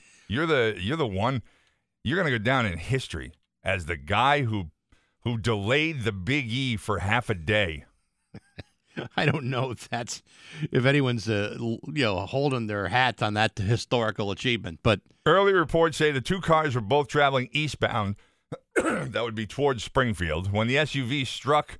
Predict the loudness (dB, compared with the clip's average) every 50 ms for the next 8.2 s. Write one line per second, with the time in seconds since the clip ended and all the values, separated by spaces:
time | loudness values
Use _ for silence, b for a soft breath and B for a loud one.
0 | _ -4 -2 0 0 0 0 0 -2 -2 -2 -2 -2 -2 0 0 0 0 -2 _
1 | _ 0 2 2 2 2 2 2 2 4 2 2 2 -2 -6 -6 -6 -10 _ _
2 | _ _ _ _ _ _ _ _ _ _ 0 2 2 2 2 0 -2 -2 -2 -2
3 | -2 0 0 0 0 2 2 2 2 2 0 -2 -4 -4 -2 2 2 4 4 4
4 | 4 2 0 0 0 -2 -2 -4 -4 2 4 4 4 4 4 2 2 2 4 4
5 | 2 0 2 2 2 2 2 0 -2 -4 -4 -4 -2 -4 -4 -4 -2 -2 -4 -2
6 | -2 -4 -2 0 2 2 4 4 2 2 2 2 4 4 2 0 0 -2 -2 -2
7 | -2 -2 -2 -2 -2 -4 0 2 2 2 2 0 -4 -4 -2 0 0 0 -2 -2
8 | -2 -2 -2 -2